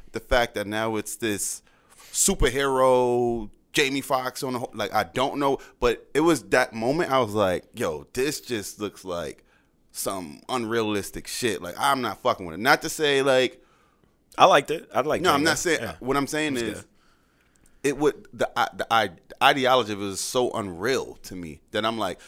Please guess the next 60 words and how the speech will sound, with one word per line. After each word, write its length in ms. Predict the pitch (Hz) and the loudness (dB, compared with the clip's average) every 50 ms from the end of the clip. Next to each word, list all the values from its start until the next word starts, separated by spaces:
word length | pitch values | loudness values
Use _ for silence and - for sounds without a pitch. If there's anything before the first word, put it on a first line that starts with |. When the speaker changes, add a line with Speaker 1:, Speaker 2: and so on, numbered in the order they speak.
| - - - | -20 -20 -20
Speaker 1:
slavery 480 | - - 127 131 143 151 147 147 143 135 | -20 -10 -4 -2 -2 0 0 -2 -2 -2
is 120 | 123 - | -2 -4
just 140 | - 113 - | -6 -6 -6
something 240 | - 120 113 107 110 | -6 -6 -6 -6 -6
that's 160 | 104 95 - | -6 -6 -6
so 120 | - 110 95 | -6 -8 -6
sensitive, 880 | - - - 117 135 160 156 - 110 92 82 71 - - - - - _ _ _ _ _ _ | -8 -8 -6 -4 -4 -4 -4 -6 -8 -10 -12 -14 -14 -18 -20 -20 -20 _ _ _ _ _ _
Speaker 2:
Yeah, 160 | 95 98 98 | -4 -2 0
Speaker 1:
right? 280 | 95 107 110 110 107 - | 2 2 2 0 0 -2
Speaker 2:
yeah. 80 | 73 82 - - | -6 -10 -10 -8
Speaker 1:
Like, 180 | - 110 - 127 | -8 -6 -6 -6
it 60 | 123 | -4
could 140 | 139 135 110 | -4 -4 -2
go 180 | 123 120 110 | 0 0 0
either 240 | 113 123 123 120 120 | 0 -2 -2 -2 -2
way. 160 | 131 139 120 | 0 0 0
Like, 180 | 110 104 104 107 | -2 -2 -4 -6
I, 100 | 110 - - 78 90 - - | -6 -8 -8 -10 -10 -8 -8
I 60 | 113 110 | -8 -8
mean, 220 | 113 120 110 110 | -6 -6 -6 -6
it's 140 | 107 - 120 | -6 -4 -4
all 360 | 113 113 113 110 107 - - - - _ _ - - - - | -2 0 0 0 -2 -2 -6 -14 -20 _ _ -20 -20 -18 0
depending 340 | - - - 131 131 139 135 | 6 8 8 8 8 4 0
on 60 | 131 | -2
where 100 | 131 131 | -2 -2
you're 80 | 127 120 | -4 -4
from. 480 | - - 135 131 131 131 127 127 123 | -4 0 4 6 6 6 6 4 2
It's, 240 | 120 113 101 - - | 2 0 0 -2 -4
it's 280 | - 113 113 110 - - | -2 -2 -2 -2 -4 -4
about 260 | 110 98 104 95 - | -2 0 0 2 2
perception 800 | - 98 - - 127 120 110 - - 117 110 107 107 107 104 98 | 2 2 2 2 2 2 2 2 0 0 0 0 0 0 -2 -4
and 80 | 95 92 | -4 -6
it's 100 | 87 - | -8 -10
subjective, 500 | - 82 - - 113 104 - - 104 85 | -14 -10 -6 -4 -4 -4 -4 -6 -10 -8
but, 120 | 110 104 | -6 -4
like, 160 | 101 92 92 - | -4 -6 -6 -4
it 60 | 95 | -4
was 120 | - - | -4 -4
fucked 460 | - - - - 135 110 - - - 123 | -4 -6 -2 2 2 2 2 0 -4 -4
up 180 | 104 - - - | -4 -4 -6 -10
at 80 | - - | -14 -12
the 80 | 69 | -12
end 120 | 69 82 73 | -12 -12 -12
of 60 | 71 | -14
the 80 | - | -16
day. 300 | 64 - 85 78 - - - _ _ _ - _ - | -14 -10 -8 -8 -8 -10 -14 _ _ _ -18 _ -6
Like, 180 | 104 98 87 | -6 -6 -4
you 80 | 110 123 | -6 -6
Speaker 2:
Yeah. 80 | - - | -4 -2
Speaker 1:
can't 220 | 156 139 127 - - | 0 0 -2 -2 -4
take 280 | - 160 147 - - | -6 -6 -6 -6 -6
that 200 | - 110 - - | -8 -8 -8 -8
part 160 | - 117 98 98 | -8 -8 -8 -6
away. 240 | 98 123 123 98 - - - - _ | -6 -6 -6 -6 -8 -12 -18 -20 _
So 320 | - - 127 117 110 104 | -6 -2 0 0 0 0
now 280 | 95 104 123 135 143 139 | -2 -4 -2 -2 -2 -2
it's 100 | 131 - | -2 -4
like, 120 | 123 104 - | -4 -4 -2
all 80 | 95 98 | 0 0
right, 220 | 92 85 82 - | 0 0 -2 -4